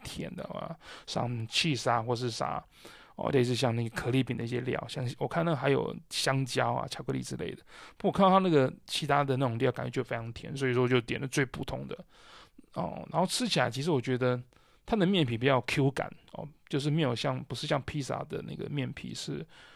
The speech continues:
呃，没有那个，没有，没有醒面过的。它的那个面皮呢是有弹性的、有筋性的，所以吃起来是有嚼劲的，哦，就有点像是那个，吃起来就有点像是，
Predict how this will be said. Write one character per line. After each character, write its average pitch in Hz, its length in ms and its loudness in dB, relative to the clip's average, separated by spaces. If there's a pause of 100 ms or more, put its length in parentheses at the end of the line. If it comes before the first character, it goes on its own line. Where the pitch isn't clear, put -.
(140)
呃， - 300 -10
没 127 140 0
有 127 200 0 (140)
那 160 140 -8
个， - 340 -8
没 147 80 -2
有， - 200 -4 (120)
没 147 100 -2
有 131 80 0
醒 123 240 -2
面 120 180 -4
过 - 220 -4
的。 - 140 -12 (320)
它 - 120 6
的 170 140 8
那 139 80 4
个 135 100 4
面 123 240 2
皮 - 180 -10
呢 - 200 -10
是 - 160 -4
有 143 140 -2
弹 - 260 -6
性 - 240 -6
的、 - 60 -8
有 - 200 -6 (220)
筋 147 240 4
性 147 260 2
的， - 140 -10 (220)
所 - 120 0
以 143 60 4
吃 - 300 0
起 139 100 0
来 113 60 -2
是 131 120 0
有 131 120 4
嚼 - 260 -6
劲 131 240 -6
的， - 160 -10 (460)
哦， - 200 -4 (480)
就 180 120 10
有 202 40 12
点 143 160 6
像 143 240 4
是 131 200 0
那 123 180 0
个， - 400 -6
吃 - 140 -4
起 156 80 2
来 127 40 -4
就 135 120 0
有 - 20 2
点 131 180 -4
像 135 240 -2
是， 131 280 -6